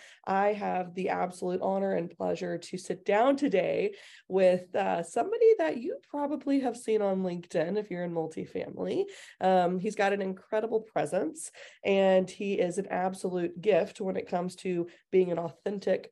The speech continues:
figure on LinkedIn within our industry. Um, and I had the opportunity to meet him this year in person at the Texas Apartment Association One Expo.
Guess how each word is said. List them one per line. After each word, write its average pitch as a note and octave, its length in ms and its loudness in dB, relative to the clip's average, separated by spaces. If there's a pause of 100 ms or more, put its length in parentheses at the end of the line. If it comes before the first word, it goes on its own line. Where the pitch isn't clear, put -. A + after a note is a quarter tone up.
figure F#3+ 380 -4
on E3+ 420 -2
LinkedIn E3+ 500 -2
within E3 400 -2
our D#3 380 -4 (360)
industry. G3 840 0
Um, E3+ 420 0 (260)
and F#3 220 4
I F3+ 100 0
had G3 240 0
the G3 120 0
opportunity F3+ 520 -4
to F#3+ 240 -8
meet G#3 340 -2
him F3+ 280 0
this F3+ 280 -6
year F3 200 0
in F#3+ 160 -4
person F#3+ 580 -4 (320)
at F#3 80 -6
the G3 80 -10
Texas G3+ 320 -4
Apartment F#3+ 340 -4
Association F3 760 -6 (260)
One E3+ 400 -2
Expo. E3 640 -4